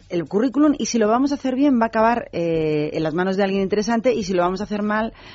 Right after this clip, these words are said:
pues va a acabar en la papelera, ya sea papelera física o virtual. Casi el ochenta por ciento, según un estudio elaborado por Adecco, de todos los currículums se descartan durante el proceso de selección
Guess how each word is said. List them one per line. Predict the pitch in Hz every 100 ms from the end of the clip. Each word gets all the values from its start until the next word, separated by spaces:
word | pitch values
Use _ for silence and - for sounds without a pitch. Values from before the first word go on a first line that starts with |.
| -
pues | 202 208
va |
a |
acabar | 208 202 208
en |
la | 180
papelera, | 147 147 156 160 135
ya | 151 175 175
sea | 190 175 165
papelera | 160 160 170 156
física | 233 208 254 233 -
o |
virtual. | 170 165 156 180 151 - - -
Casi | - 202 214
el | 196
ochenta | 190 277 285 262
por | 175
ciento, | 160 170 160
según | 156 180 214
un | 196
estudio | - 180 175
elaborado | 156 160 160 151
por | 160
Adecco, | 156 190 214 277 - - -
de | 190
todos | 196 240 254
los | 240
currículums | - 240 277 247 294 302 277
se | 202
descartan | 175 170 254 262 269 262
durante | 196 180 175
el | 165
proceso | 156 170 214 208
de | 165
selección | 175 160 233 240